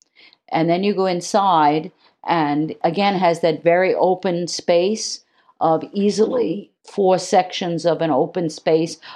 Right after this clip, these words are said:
around the mosque, which sits in the center. But they now have a rule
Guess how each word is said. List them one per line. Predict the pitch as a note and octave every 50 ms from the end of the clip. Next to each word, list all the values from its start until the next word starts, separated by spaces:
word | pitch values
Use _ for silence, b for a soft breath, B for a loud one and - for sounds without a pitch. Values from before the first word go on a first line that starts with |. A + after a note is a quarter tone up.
| B B
around | - D3+ D#3 F3 E3+ E3 D#3+ E3+ F3 D3+
the | E3
mosque, | E3 E3 D3+ D3+ D3+ D3+ D3+ - - E3+
which | E3 D#3 -
sits | - - E3 D3+ - - -
in | D3+ C#3+
the | C3+
center. | C#3 - - D#3+ D#3 D#3 D#3 D3 F2 - - _ b b b b b b _
But | E3+ E3 E3
they | - F3 E3+
now | E3 E3+ F3+ G3
have | G3+ F#3+ E3 E3
a | E3+
rule | D#3+ D#3+ E3 D#3+ D#3 D#3 D#3 D#3 D#3